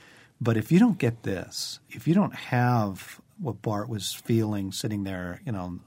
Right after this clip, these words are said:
on the bumper of the truck, or what I saw in the, in the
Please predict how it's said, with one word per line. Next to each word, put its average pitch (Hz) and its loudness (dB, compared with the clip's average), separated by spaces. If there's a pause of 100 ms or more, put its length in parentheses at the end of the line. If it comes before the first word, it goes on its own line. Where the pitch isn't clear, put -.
on 98 -6
the 90 -8
bumper 101 -6
of 95 -8
the 92 -12
truck, 98 -6
or 107 -8
what 92 -8
I 95 -6
saw 104 -2
in 95 -4
the, 90 -10 (680)
in 92 -4
the 92 -8